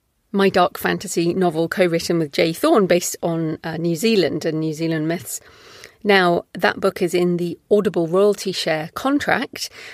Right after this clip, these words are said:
and that's why I really like Written Word Media. They have all these different kinds of paid promotions that I can use to boost my backlist titles at regular intervals. Now, when you purchase a promotion with Written Word Media,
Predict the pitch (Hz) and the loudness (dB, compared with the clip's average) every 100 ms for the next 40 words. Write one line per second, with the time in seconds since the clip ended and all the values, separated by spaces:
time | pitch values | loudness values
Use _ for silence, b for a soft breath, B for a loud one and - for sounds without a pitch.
0 | B 208 208 220 - - 349 247 220 233 | B 2 2 4 2 2 4 4 6 4
1 | 208 208 - 196 - 185 165 170 170 160 | 4 4 2 0 2 0 0 0 0 0
2 | 160 180 185 208 240 254 247 220 196 190 | 0 0 -2 0 2 2 0 -2 0 -2
3 | - 185 175 175 - - 160 165 - - | -2 -2 -2 -2 -6 -6 -4 -4 -8 -2
4 | 196 - 185 165 160 - 160 160 - B | -2 -2 -2 0 -2 -2 0 -2 -6 B
5 | B - - 202 208 196 180 170 - 151 | B -2 2 2 2 2 2 2 -2 -2
6 | - 185 - 180 165 - - - 175 - | 2 2 0 -4 -4 0 -2 -2 -6 -4
7 | - 170 - 156 156 - 170 - 170 165 | 0 0 2 -4 -4 -6 -6 -4 -2 -2
8 | - 156 151 226 240 185 - - - - | -2 -4 0 0 0 -2 -6 -8 -10 -16
9 | B B B B 220 208 349 427 - 214 | B B B B 2 4 6 4 4 0
10 | 202 247 226 196 196 180 185 233 226 180 | 0 0 -2 0 0 0 0 0 0 0
11 | 175 - 202 196 196 185 175 180 175 | -2 -4 -2 0 0 -2 -2 -2 -2